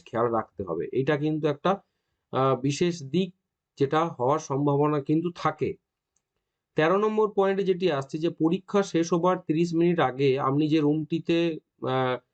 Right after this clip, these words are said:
ইনভিজিলেশন দায়িত্বে আছেন, সেই দরজাগুলি বন্ধ করে দিতে হবে। আপনার ঘরে যত সংখ্যক পরীক্ষার্থী উপস্থিত আছে, ঠিক সেই সংখ্যক উত্তরপত্র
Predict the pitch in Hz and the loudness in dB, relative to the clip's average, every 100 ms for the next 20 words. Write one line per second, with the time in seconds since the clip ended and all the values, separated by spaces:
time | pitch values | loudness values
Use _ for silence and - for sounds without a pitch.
0 | _ _ - 160 165 165 160 160 165 160 | _ _ 0 2 2 2 0 0 -2 -2
1 | 139 - 143 143 165 123 123 151 139 135 | -4 -2 -2 -2 -2 -2 -2 -2 0 -2
2 | - 147 139 139 139 151 143 165 170 131 | 0 0 2 2 2 0 0 -2 0 0
3 | 143 143 143 127 113 104 95 87 - _ | 2 4 4 2 -8 -12 -8 -8 -10 _
4 | _ _ 131 151 156 139 156 147 135 160 | _ _ 4 6 4 4 4 2 0 0
5 | 160 165 170 170 - 151 151 165 165 160 | 0 0 0 -2 0 0 0 -6 -2 -2
6 | 143 165 170 170 175 170 180 175 165 - | 0 -2 -2 0 0 0 -4 -2 -6 -2
7 | - 170 170 170 170 180 170 151 143 175 | -2 -2 0 0 2 0 0 -4 -4 -4
8 | 156 160 160 - 170 | -2 0 -2 -2 0